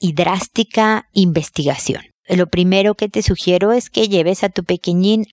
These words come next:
al pediatra para que le haga un chequeo físico de verificar que todas sus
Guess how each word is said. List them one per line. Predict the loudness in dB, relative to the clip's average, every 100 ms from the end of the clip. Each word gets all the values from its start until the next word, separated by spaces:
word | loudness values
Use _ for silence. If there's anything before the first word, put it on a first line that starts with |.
| _
al | -4 -2 0 -2 -2 -4 -8 -4
pediatra | 0 2 0 0 -2 _ _
para | -2 -2
que | -2 -2
le | 0
haga | 0 0
un | -2
chequeo | -4 -2 0 0
físico | -2 -10 -10 -4 -2
de | 0 0
verificar | -2 -2 -6 -2 -2 0
que | 0 -2
todas | 0 0 2 0
sus | 0 -2 -4 -10